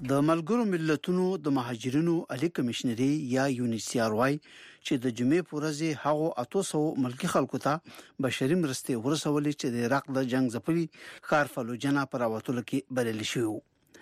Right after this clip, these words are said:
مګر په زرګونو خلک اوس هم په دغه ښار کې بند پاتې دي چې له یوې خوا د داعش د وسلوالو د جبر او ستم سره مخامخ دي او له بلې خوا ور باندې د عراق د هوایي او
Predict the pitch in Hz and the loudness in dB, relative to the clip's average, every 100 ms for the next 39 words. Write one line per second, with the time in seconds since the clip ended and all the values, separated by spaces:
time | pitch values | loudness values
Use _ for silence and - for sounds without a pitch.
0 | - - 202 208 214 202 - 139 143 139 | -20 -4 2 4 2 0 -2 0 0 0
1 | 233 202 - 170 170 147 - 143 170 - | 2 2 0 -2 0 -4 -2 0 0 -4
2 | - _ 170 143 131 - 147 131 151 - | -16 _ 0 2 2 0 -2 0 -4 -4
3 | 147 170 143 120 107 127 107 107 - - | 0 0 0 -4 -4 -6 -4 -6 -8 -2
4 | 139 131 170 165 175 160 131 120 120 156 | 2 4 2 2 0 0 -2 0 0 0
5 | - 143 117 - 120 139 135 131 117 110 | -2 -2 -2 0 2 4 2 -2 -4 -2
6 | 120 123 101 - 127 143 165 - - - | -2 0 -2 -4 -2 0 0 -2 -12 -20
7 | - - - 170 160 - 170 160 160 160 | -20 -10 0 2 2 2 2 2 0 -2
8 | - 127 123 117 165 131 147 143 120 135 | 0 0 0 2 2 2 0 0 2 0
9 | 139 139 120 120 139 - 135 113 120 117 | 2 0 -2 0 0 0 -2 -4 -2 0
10 | 143 - | 0 -2